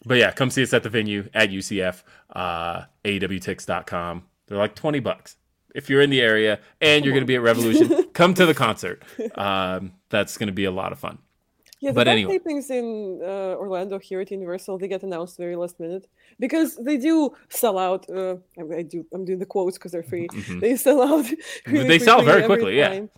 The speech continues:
Speaker 2: So I feel like they're just trying to kinda level it
Speaker 1: Mm-hmm.
Speaker 2: by throwing them at us <laughs> out of the blue every
Speaker 1: Well, I
Speaker 2: time.
Speaker 1: was thinking, like,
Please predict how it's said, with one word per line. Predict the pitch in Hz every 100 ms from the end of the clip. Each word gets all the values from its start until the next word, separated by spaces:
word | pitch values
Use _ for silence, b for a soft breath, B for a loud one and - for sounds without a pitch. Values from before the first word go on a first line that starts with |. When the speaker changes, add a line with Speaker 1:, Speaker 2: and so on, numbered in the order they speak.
| b b -
Speaker 2:
So | - 220 202 196 190 190 170
I | 208 220
feel | 233 220
like | 202
they're | 202 202
just | - 190 -
trying | 202 196
to | 196
kinda | 196 185 185
level | 185 180 180
it | 180
Speaker 1:
Mm-hmm. | 127 110
Speaker 2:
by | 202 185 202 262 - _
throwing | - 277 240 277 277
them | 262 277
at | 277 277
us | 320 339
<laughs> | 349
out | 349 349
of | 330
the | 269
blue | 285 269
every | 254 254
Speaker 1:
Well, | 233
I | 233
Speaker 2:
time. | 339
Speaker 1:
was | 311
thinking, | 233 202 190 175
like, | 151 135 -